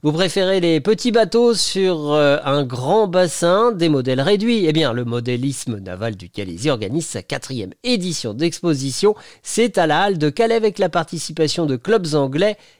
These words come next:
et belges. À Dunkerque se déroule jusqu'à, euh, dimanche la traditionnelle foire aux huîtres. C'est au Cursal, organisée par l'association La Bouée Bleue. Et puis je vous rappelle que la saison de la coquille Saint-Jacques, elle a vraiment débuté, à retrouver sur les étals à poissons à Calais, Boulogne ou encore Étaples.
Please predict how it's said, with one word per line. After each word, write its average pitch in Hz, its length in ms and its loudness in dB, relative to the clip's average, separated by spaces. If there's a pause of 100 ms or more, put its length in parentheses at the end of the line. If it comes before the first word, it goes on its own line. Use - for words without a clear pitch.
(160)
et 123 80 -4
belges. 127 440 0 (200)
À 170 80 0
Dunkerque 196 400 0
se - 100 -6
déroule 156 640 2
jusqu'à, 143 880 -2
euh, 110 140 -8
dimanche 143 720 0
la 107 120 -4
traditionnelle 120 680 -6
foire 123 320 -4
aux 139 80 0
huîtres. 202 280 -4
C'est 175 260 -2
au 143 140 2
Cursal, 139 720 -4
organisée 110 480 -4
par 127 180 -2
l'association 113 600 -6
La 175 140 2
Bouée 185 260 0
Bleue. 220 260 2 (480)
Et - 100 -16
puis 117 120 -16
je 110 80 -14
vous 110 80 -8
rappelle 135 320 -6
que 131 100 -8
la 101 140 -8
saison 143 320 -2
de 135 60 -4
la 110 100 -2
coquille 180 400 -2
Saint-Jacques, 147 540 -2
elle 127 160 -2
a 110 100 -2
vraiment 131 380 -2
débuté, 160 720 2
à 147 140 -2
retrouver 180 500 2
sur 170 120 -4
les 151 220 0
étals 139 240 0
à 127 80 0
poissons 117 400 -8
à 90 80 -12
Calais, 147 340 0
Boulogne 117 440 -4
ou - 20 -8
encore 117 300 -2
Étaples. - 400 -12